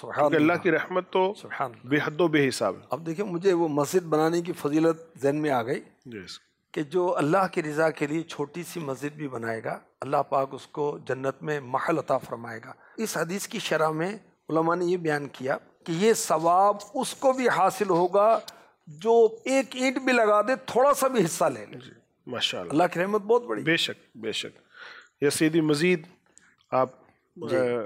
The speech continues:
Speaker 1: جی۔
Speaker 2: حضرت عائشہ صدیقہ رضی اللہ تعالی عنہا کے فرامین ہمیں سنائے اور اس میں مدنی پھول بھی عطا فرمائے۔
Speaker 1: آ، آپ کا ایک انداز مبارک تھا
Speaker 2: سبحان اللہ۔
Speaker 1: کہ جب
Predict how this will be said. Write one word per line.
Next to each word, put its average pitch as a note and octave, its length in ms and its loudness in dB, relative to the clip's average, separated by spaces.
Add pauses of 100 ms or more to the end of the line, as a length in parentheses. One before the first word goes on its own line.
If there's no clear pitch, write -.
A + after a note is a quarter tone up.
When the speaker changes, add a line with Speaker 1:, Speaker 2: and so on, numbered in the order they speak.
(180)
Speaker 1:
جی۔ - 60 -20 (140)
Speaker 2:
حضرت B2+ 300 -2
عائشہ C3+ 320 2
صدیقہ C#3 400 -2
رضی C3+ 220 2
اللہ C3 340 2
تعالی A#2+ 220 2 (180)
عنہا A#2+ 380 0 (720)
کے B2+ 60 -2
فرامین B2 680 0 (880)
ہمیں A#2+ 180 -6
سنائے B2 420 0
اور A2+ 160 2
اس A2+ 200 -6
میں G#2+ 180 -6
مدنی A2+ 360 -10
پھول A2 180 -12
بھی A2+ 140 -4
عطا G#2 180 -6
فرمائے۔ G2+ 340 -16 (640)
Speaker 1:
آ، - 240 -12 (100)
آپ D3+ 300 0 (1200)
کا - 100 0
ایک E3+ 400 0 (280)
انداز D#3 460 0
مبارک D#3 380 2
تھا - 200 -4 (340)
Speaker 2:
سبحان - 420 -10
اللہ۔ D#2 240 -14 (480)
Speaker 1:
کہ D#3+ 120 -6
جب F3+ 240 2